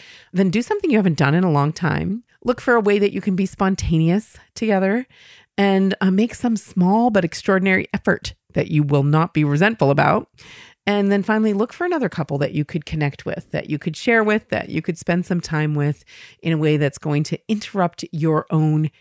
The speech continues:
everyday habits inside of your marriage. Well, maybe my ideas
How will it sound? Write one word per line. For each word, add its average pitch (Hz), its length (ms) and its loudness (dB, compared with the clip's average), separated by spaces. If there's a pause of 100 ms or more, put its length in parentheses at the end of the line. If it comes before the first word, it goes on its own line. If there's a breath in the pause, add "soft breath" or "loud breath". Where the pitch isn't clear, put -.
(180)
everyday 151 400 0
habits 143 380 -2
inside 135 320 -4
of 131 60 -6
your 135 100 -4
marriage. 135 420 -2 (380 loud breath)
Well, 214 260 0
maybe 320 380 0 (200)
my 175 300 4
ideas 139 580 0